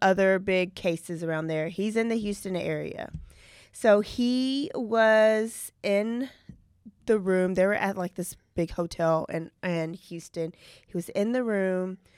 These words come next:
with the investigators, some family members, Rudy, and Rudy's mother. And so Rudy's mother was trying to speak for Rudy because, you know, Rudy's nonverbal.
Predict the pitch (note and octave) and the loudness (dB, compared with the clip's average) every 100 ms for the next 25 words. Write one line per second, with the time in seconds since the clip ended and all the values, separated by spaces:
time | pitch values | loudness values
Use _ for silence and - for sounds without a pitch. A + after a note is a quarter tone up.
0 | _ _ G3 F3+ F#3 F#3 F3+ F3+ - - | _ _ -8 0 4 8 8 6 -2 -16
1 | _ _ _ _ _ _ - E3+ E3 F3 | _ _ _ _ _ _ 0 0 2 2
2 | G#3 - A#3 A#3+ A3+ A3+ A3+ - F3 G3+ | 2 0 0 2 2 0 0 -8 -10 -6
3 | G#3+ G#3+ G#3+ G#3 G3+ G3 G3 E3 F3 F#3 | -4 -4 -4 -2 -2 -4 -6 -4 -4 -2
4 | F#3 - E3 D#3+ F3 - F#3 F3 - - | -6 -6 -6 -6 -8 -12 -10 -10 -10 -12
5 | - A3 F3+ G3 F#3 D#3+ E3 E3 E3 - | -12 -8 -6 -4 -2 -2 -2 -4 -6 -4
6 | A#3+ D#4 C4 A3 - G3+ F3+ - E3+ - | 2 4 4 -2 -2 -4 -4 -8 -12 -10
7 | A3 D#4+ D#4 A3+ G#3+ G#3 F#3 F#3+ - - | -2 0 2 0 -4 0 0 -2 -12 -20
8 | _ - F#3+ G3+ G#3 A3+ C4 F4 F4 F4 | _ -6 0 2 2 2 0 0 -2 0
9 | F4 G#4 D#4 F3+ | -2 -2 -2 -4